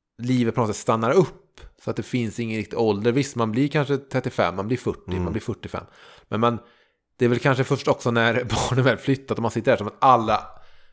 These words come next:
Speaker 1: alla åldrar kommer ikapp.
Speaker 2: Mm.
Speaker 1: Och man plötsligt blir, vänta nu, jag är ju faktiskt femtiofem.
Speaker 2: Då blir ju inte ens identitet att finnas där för dem längre.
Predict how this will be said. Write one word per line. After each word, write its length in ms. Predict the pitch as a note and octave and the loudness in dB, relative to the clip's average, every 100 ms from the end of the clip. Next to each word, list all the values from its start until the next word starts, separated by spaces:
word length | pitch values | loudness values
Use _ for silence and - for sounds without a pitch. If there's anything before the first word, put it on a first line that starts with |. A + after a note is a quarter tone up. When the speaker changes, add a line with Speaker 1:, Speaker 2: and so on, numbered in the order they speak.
| - _ | -20 _
Speaker 1:
alla 240 | C3 B2 | 2 2
åldrar 340 | D3+ D3 A#2 A2+ | 4 4 4 0
kommer 200 | B2+ A#2 | 0 -4
ikapp. 420 | - E3 - - - _ - | -2 -2 -4 -12 -20 _ -2
Speaker 2:
Mm. 220 | G#2+ G2+ | 2 2
Speaker 1:
Och 40 | A#2 | 0
man 120 | A2 | 0
plötsligt 260 | B2+ G2+ | 0 -2
blir, 140 | G#2+ G2+ | -2 0
vänta 180 | A#2+ A#2+ | 0 0
nu, 120 | A2+ | 0
jag 120 | G#2+ | 0
är 40 | |
ju 120 | G#2+ C3 | 2 0
faktiskt 380 | - - F2+ - - _ _ _ _ - | -2 -4 -14 -18 -20 _ _ _ _ -10
femtiofem. 440 | G2+ G#2 - A#2+ C3 - - | -10 -8 -8 -8 -10 -16 0
Speaker 2:
Då 120 | A#2+ | 0
blir 240 | A#2 B2 A2+ | 2 0 2
ju 120 | A#2 | 2
inte 220 | A#2 - | 2 2
ens 240 | G#2 F#2+ - | 2 2 -2
identitet 920 | A#2 G#2 F#2+ - - G#2 F2+ E2 - | -2 0 0 -2 -4 -2 0 -2 -4
att 180 | - - | -6 -4
finnas 340 | G2 F2+ F2 | -2 -2 -2
där 260 | - F2 F2 | 0 2 0
för 160 | - | -2
dem 340 | G2 C3 A2+ F2 | 0 4 4 2
längre. 340 | C#2+ A#1+ G1+ | -2 -4 -8